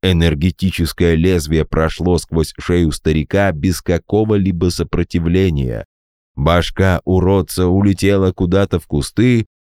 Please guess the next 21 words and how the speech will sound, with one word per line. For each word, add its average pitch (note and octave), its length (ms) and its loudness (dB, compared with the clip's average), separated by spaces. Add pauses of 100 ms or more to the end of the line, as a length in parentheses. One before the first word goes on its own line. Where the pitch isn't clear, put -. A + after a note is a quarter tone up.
а E2 140 2
из C#2+ 200 2
обрубка D2+ 840 0
ударил D#2+ 760 -2
настоящий F2 920 0
кровавый D2 760 0
фонтан. C#2 920 -4 (920)
А G2+ 140 0
потом D#3 480 0
меня A2 360 2
скрутило G2+ 680 2
настолько F2 760 0
жёстко, G2 960 -2
что - 260 -4
я B2 200 2
деактивировал E2+ 880 0
клинок C#2 600 -2 (260)
и A2 140 4
рухнул D#2+ 760 0
на E2 180 -2
колени, C2+ 600 -4